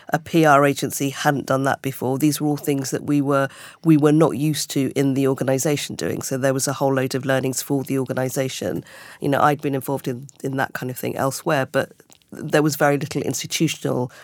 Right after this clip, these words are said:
uh, experience of that. And then making sure that we deve-,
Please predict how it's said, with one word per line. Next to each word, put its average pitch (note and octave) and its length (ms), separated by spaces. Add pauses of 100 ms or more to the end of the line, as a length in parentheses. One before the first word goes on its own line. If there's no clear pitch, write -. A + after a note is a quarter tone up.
(220)
uh, B2+ 240
experience - 600
of A#2+ 120
that. D#2+ 360 (420)
And F3 200
then F3+ 240 (320)
making F3+ 440
sure E3 320
that - 140
we D3+ 360 (100)
deve-, D#3 320